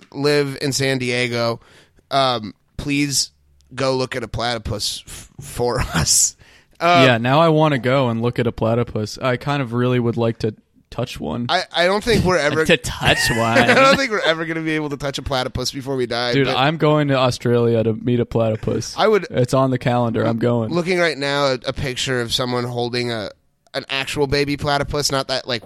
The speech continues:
Speaker 1: that little thing that was shared.
Speaker 2: Oh, yeah.
Speaker 1: But, like, someone's
Speaker 2: The fucked up.
Speaker 1: Yeah, the fucked up thing. But someone's holding, like, an actual baby platypus in the, in, like, their hand,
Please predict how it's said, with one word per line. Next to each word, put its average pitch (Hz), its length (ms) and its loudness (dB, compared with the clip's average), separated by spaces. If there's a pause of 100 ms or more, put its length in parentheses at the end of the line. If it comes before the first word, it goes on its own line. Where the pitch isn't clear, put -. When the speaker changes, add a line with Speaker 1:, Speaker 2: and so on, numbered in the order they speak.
(140)
Speaker 1:
that 127 180 -8
little 120 200 -4
thing 120 300 -6
that 117 100 -6
was 113 160 -6
shared. 110 340 -4
Speaker 2:
Oh, 113 140 2
yeah. 110 320 2
Speaker 1:
But, 143 120 -2
like, 147 200 -2
someone's 175 260 0
Speaker 2:
The 160 60 -10
fucked 117 280 -2
up. 113 160 0
Speaker 1:
Yeah, 160 160 2
the 147 100 -4
fucked 143 280 -4
up 139 160 -2
thing. 143 220 -2 (320)
But 160 180 2 (540)
someone's 185 340 0
holding, 160 300 2
like, 147 160 0
an 135 160 -6
actual 156 420 -2
baby 160 320 0
platypus 156 640 0 (180)
in 151 140 0
the, 143 180 0
in, 143 120 0
like, 135 140 -2
their 123 120 -2
hand, 127 380 -2